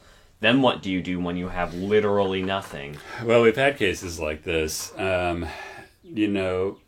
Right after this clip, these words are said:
Speaker 2: typically once you figure out where the shooter has taken his own life, the first thing you do is try to learn about him. And what does everybody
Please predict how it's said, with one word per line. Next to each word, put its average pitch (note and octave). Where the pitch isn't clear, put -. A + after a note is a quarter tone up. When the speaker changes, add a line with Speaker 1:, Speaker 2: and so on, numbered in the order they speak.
Speaker 2:
typically C#3+
once G2
you G2+
figure F#2
out F2
where F2+
the E2+
shooter B2
has F#2+
taken G2
his E2+
own F#2
life, G#2+
the -
first F#2+
thing F#2+
you D#2+
do F2+
is C#2+
try D#2+
to F2
learn G#2+
about D2
him. C2
And D#2+
what G#2
does F#2
everybody G#2